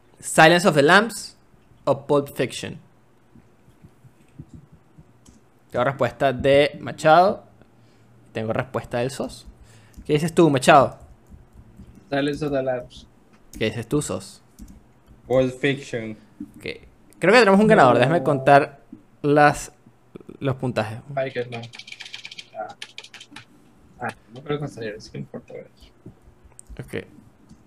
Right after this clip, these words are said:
Speaker 1: Entonces, verga. Ok. <coughs> Tenemos un ganador. El que está en el primer puesto tuvo ocho puntos de diez.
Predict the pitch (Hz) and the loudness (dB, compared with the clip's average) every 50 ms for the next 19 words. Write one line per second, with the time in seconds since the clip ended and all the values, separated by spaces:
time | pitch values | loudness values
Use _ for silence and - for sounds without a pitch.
0 | _ _ _ _ _ _ _ _ _ _ _ _ - - - - - - - _ | _ _ _ _ _ _ _ _ _ _ _ _ -20 -20 -20 -20 -20 -20 -20 _
1 | _ _ _ _ _ _ _ _ _ _ _ _ _ _ _ _ _ _ - - | _ _ _ _ _ _ _ _ _ _ _ _ _ _ _ _ _ _ -20 -20
2 | - - _ _ - - 107 131 135 117 107 107 - - - - - - - - | -20 -20 _ _ -12 -10 -6 -6 -6 -6 -8 -10 -12 -20 -20 -20 -20 -20 -20 -20
3 | - - - - 139 127 160 180 175 147 110 - - - - - 160 - - 156 | -20 -20 -12 -12 -10 0 4 4 4 4 2 -2 -8 -10 -4 -4 -4 -2 -2 -4
4 | 131 113 - - _ _ - - 160 185 220 262 254 247 233 214 190 196 196 160 | -4 -4 -10 -18 _ _ -2 0 2 4 4 6 8 8 8 10 10 10 10 10
5 | 120 113 - - - _ _ _ _ _ _ _ _ _ _ _ _ _ _ _ | 8 2 -6 -12 -20 _ _ _ _ _ _ _ _ _ _ _ _ _ _ _
6 | _ _ _ _ _ _ - 185 185 185 180 185 196 190 196 208 208 247 240 247 | _ _ _ _ _ _ 2 4 6 6 6 4 -2 -2 0 2 2 2 4 4
7 | 220 190 190 - 233 220 214 - 220 - 226 226 226 - 196 196 196 - 202 196 | 4 4 6 6 4 4 4 2 2 4 6 4 4 6 6 4 6 6 0 2
8 | - 202 175 165 156 - 196 190 - - - 131 127 131 147 160 139 123 - - | 4 2 4 2 0 -4 -6 -8 -6 -6 -2 0 2 2 4 2 2 0 -2 -8
9 | - - | -16 -18